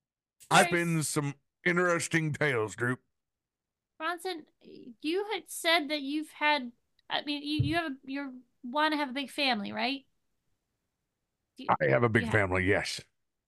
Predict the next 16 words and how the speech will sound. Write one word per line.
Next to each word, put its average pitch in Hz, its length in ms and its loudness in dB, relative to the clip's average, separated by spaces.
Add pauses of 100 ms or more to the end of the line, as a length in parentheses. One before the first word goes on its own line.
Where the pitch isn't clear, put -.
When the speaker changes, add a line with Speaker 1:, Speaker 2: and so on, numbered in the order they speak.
(240)
Speaker 2:
Right. 277 400 -2 (160)
I 254 80 -6
mean, 277 180 -4
do 240 80 -4
you 262 420 -2
have 359 240 2
a 381 60 -2
big 381 220 -4
family? 381 340 0
Like, 247 180 -4
do 247 80 -8
you 262 40 -4
have 277 80 -6
any 302 140 -6
kids? 294 540 -8 (760)
Speaker 1:
No, 135 160 0